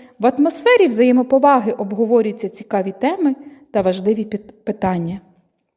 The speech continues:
На своїх уроках застосовую технології розвитку критичного мислення, адже критичне мислення є наскрізним вмінням для учнів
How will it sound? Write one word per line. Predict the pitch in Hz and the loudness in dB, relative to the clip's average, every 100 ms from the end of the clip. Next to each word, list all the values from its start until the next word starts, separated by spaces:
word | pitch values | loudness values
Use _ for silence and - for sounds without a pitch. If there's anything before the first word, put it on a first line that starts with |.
| _ _ _ _ - | _ _ _ _ -6
На | 220 | -2
своїх | 220 233 240 240 | 0 2 2 2
уроках | 262 320 - 196 - - - - | 0 0 -2 -6 -8 -20 -20 -18
застосовую | 214 277 302 339 - 494 453 | -2 -2 0 -2 2 4 4
технології | 403 330 277 269 320 285 277 | 2 -2 0 0 0 0 0
розвитку | 226 254 240 240 | 0 -4 -10 -12
критичного | 226 202 220 - 233 226 | -10 -8 -8 -6 -6 -4
мислення, | 202 185 - 180 185 185 _ _ _ _ - | -6 -8 -10 -10 -10 -12 _ _ _ _ -2
адже | 233 220 254 | 0 0 -2
критичне | 247 226 370 427 - 277 | -4 -4 -2 0 2 4
мислення | 240 233 - 190 196 196 - - | 4 0 -4 -6 -6 -8 -12 -10
є | 196 233 | -2 0
наскрізним | 220 220 - 302 339 330 | 0 -4 -2 -2 0 2
вмінням | 294 285 277 269 254 262 | 4 4 4 2 0 -6
для | 202 196 | -4 -6
учнів | - 247 - 247 247 | -6 -8 -4 -6 -6